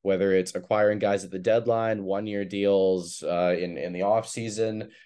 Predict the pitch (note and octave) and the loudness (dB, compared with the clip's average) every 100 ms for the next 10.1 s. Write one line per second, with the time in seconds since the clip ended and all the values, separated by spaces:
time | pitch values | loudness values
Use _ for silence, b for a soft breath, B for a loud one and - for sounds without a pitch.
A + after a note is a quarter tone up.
0 | B G#2+ G2+ G#2+ G2 F#2+ G2+ G#2 F#2+ F#2 | B 0 2 2 0 0 0 0 0 -6
1 | F#2 G#2+ G#2 G2+ - A2 G#2+ G2 - F#2+ | -2 0 0 -2 0 2 4 2 2 0
2 | F#2 F#2+ G2+ G#2 F#2+ - G2+ F#2+ E2+ F2+ | 0 0 -2 -2 -4 -4 -8 -4 -2 0
3 | A2+ A#2 A2+ A2+ A#2 G2 F2+ E2+ D#2 C#2 | 2 2 0 2 2 2 -2 -4 -6 -10
4 | - - A#2 B2 A#2+ A#2 A#2+ B B B | -2 2 6 8 6 4 -6 B B B
5 | B G#2+ A2+ G#2+ A2 G#2+ G#2 G2 - A#2 | B 2 2 2 2 2 0 -2 -2 -6
6 | - A2 G#2+ G2 F#2+ G2 - A2 - F2+ | 0 -2 0 0 0 -2 -4 -8 0 6
7 | A2+ C3 C3+ A#2+ G#2+ G2+ - G2 F#2 A2+ | 6 6 0 0 0 0 -2 -8 -6 -6
8 | A2+ A2 G#2+ F#2+ G2 F#2 F#2 F2+ F2+ F2+ | -4 -2 -2 2 2 4 2 4 2 0
9 | - E2 E2+ - F2+ A2 G2+ F2+ D#2 D2+ | -2 -2 -4 0 4 6 6 2 -2 -2
10 | - | -8